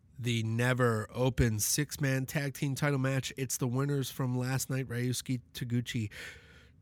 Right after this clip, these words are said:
Togi Makabe, and Toru Yano going up against the defending champions,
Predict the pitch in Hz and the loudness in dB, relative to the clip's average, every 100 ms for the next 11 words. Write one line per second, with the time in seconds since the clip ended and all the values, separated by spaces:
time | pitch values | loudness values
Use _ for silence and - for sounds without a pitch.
0 | - 165 147 135 131 127 151 120 117 113 | 0 2 6 6 4 2 2 2 2 2
1 | 117 113 - 135 120 113 110 123 127 120 | -2 -4 -2 0 2 2 2 2 2 2
2 | 110 120 110 107 107 110 113 104 107 107 | 0 0 0 0 -4 -4 -2 -2 -2 -4
3 | - 117 - - 113 110 101 - 123 123 | -4 -4 -4 -2 0 -2 -2 -2 -2 -2
4 | 117 117 113 110 | -2 -2 -4 -8